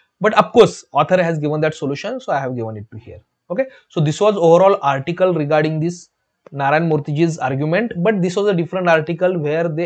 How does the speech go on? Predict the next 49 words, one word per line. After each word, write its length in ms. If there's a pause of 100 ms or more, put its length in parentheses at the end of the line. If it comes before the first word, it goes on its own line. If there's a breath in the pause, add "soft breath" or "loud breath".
actually 460
talked 280
about, 300 (160)
this 180
article 300
actually 300
talked 240
about 160
the 100
South 320
Korea। 240 (240 loud breath)
This 100
was, 140 (160)
this 240
was 180
from 240
the 160
economist 480
point 220
of 120
view, 140 (300)
pure 220
economist 400
point 200
of 80
view 140
article 400
था, 180 (360 loud breath)
and 120
this 80
was 140
good 300
one। 100 (340)
Okay, 200 (240 soft breath)
चलिए, 280 (240)
now 160
let's 280
go 120
to 80
the 200
next, 300 (760)
next 380
article, 500 (340 loud breath)
that 200
is 240
a 60
fact 400
check 240
unit 340